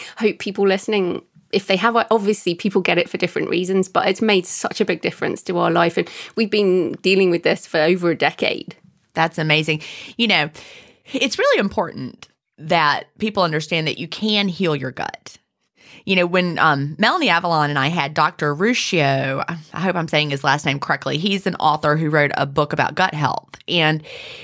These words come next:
Speaker 2: we had him on our podcast a long time ago. It might have been twenty eighteen. I'm not really sure. But one of the main takeaways I got from talking to him was that guts can heal. And, and our, and he, he's, um,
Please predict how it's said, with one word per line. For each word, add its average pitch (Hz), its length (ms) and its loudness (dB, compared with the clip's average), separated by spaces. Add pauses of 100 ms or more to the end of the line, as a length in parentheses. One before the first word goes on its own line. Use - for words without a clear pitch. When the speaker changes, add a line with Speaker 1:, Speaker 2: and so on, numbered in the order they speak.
Speaker 2:
we 208 120 2
had 190 200 2
him 185 160 0
on 151 80 0
our 143 140 -2
podcast 156 500 0
a - 80 -6
long 170 420 2
time 170 240 -2
ago. 123 140 -6
It 117 80 -6
might 165 140 2
have 226 100 0
been 139 140 -2
twenty 151 320 -4
eighteen. 254 840 0
I'm 196 120 0
not 165 160 0
really 147 160 0
sure. 151 520 -4 (380)
But 170 360 0 (100)
one 220 260 2
of 403 80 -4
the 208 80 2
main 160 260 -2
takeaways 160 480 0
I 147 80 4
got 147 240 0
from 165 120 -8
talking 147 320 -2
to 139 80 -2
him 147 480 2 (400)
was 170 240 0
that - 320 0
guts - 320 0
can 147 160 -2
heal. 139 520 -4 (840)
And, 175 140 2
and 180 180 2
our, 156 240 4
and 165 160 2
he, 247 360 2
he's, 190 340 -2
um, 143 320 0